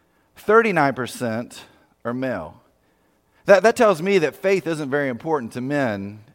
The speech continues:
anymore. But there's another statistic I, I found, some research that was done by the, by some people in Switzerland a few years back. They asked this question,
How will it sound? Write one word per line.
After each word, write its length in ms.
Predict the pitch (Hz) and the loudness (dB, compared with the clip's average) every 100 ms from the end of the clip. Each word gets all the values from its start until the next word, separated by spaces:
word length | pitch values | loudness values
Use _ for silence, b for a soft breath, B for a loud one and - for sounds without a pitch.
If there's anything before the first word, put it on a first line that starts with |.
| 117 | -12
anymore. 560 | 104 98 82 76 113 _ _ b b b b b b - | -10 -10 -12 -14 -20 _ _ b b b b b b -2
But 60 | |
there's 140 | 196 202 | 0 0
another 280 | 220 269 254 | 2 2 2
statistic 480 | 190 190 170 175 | -4 -4 -4 2
I, 220 | 151 147 147 | 6 6 4
I 20 | |
found, 340 | 151 147 151 | 2 0 -2
some 160 | 139 160 | -6 -6
research 440 | 190 202 156 143 | -6 -4 -4 -2
that 100 | 147 | -4
was 120 | 135 | -6
done 280 | 123 143 143 | 0 0 2
by 240 | 135 135 127 | 4 4 2
the, 340 | 127 127 98 | -4 -6 -8
by 220 | 120 131 | -10 -4
some 160 | 131 139 | -4 -4
people 260 | 156 156 147 | -8 -10 -8
in 160 | 135 | -8
Switzerland 580 | 123 165 165 139 110 107 B B B | -6 -8 -6 -2 -2 -4 B B B
a 80 | 123 | -8
few 180 | 165 | -6
years 300 | 175 165 139 | -4 -2 -2
back. 240 | 123 147 123 | 2 2 4
They 100 | 151 | -2
asked 280 | 180 214 - | -2 -4 -6
this 120 | 196 | -8
question, 600 | - 156 143 120 104 | 0 0 0 -6 -10